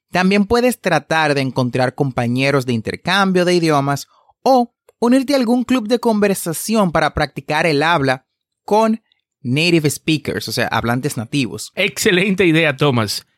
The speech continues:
Speaker 2: Y no olvidemos que es importante divertirse durante el proceso de aprendizaje. Aprender un nuevo idioma puede ser desafiante, pero también puede ser muy gratificante.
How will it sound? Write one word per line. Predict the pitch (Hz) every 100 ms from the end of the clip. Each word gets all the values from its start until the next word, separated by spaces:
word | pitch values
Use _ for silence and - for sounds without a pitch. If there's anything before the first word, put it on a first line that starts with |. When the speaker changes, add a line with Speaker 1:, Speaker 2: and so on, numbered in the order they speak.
| _ -
Speaker 2:
Y |
no | 175 269
olvidemos | 285 202 170 170 170 -
que | 151
es | 143
importante | 180 165 143 131 156 160 151 156 143
divertirse | 131 120 110 - 165 127 - 85 - _ _ _ _ _ _ _ _
durante | 139 156 151 143 151 147 131
el | 139 139
proceso | 135 135 147 196 -
de | 147
aprendizaje. | 123 117 110 107 101 113 90 92 -
Aprender | - 156 170 170 214
un | 254 226
nuevo | 226 202
idioma | 156 165 160 127 113
puede | 147 151 139
ser | 151 151 151 -
desafiante, | 131 123 107 - 107 107 120 226 285 _ _ _ _
pero | 170 175
también | 180 180 220 214
puede | 220 196
ser | - 202 202
muy | 151 160 226 247
gratificante. | 160 139 127 117 104 101 95 90 -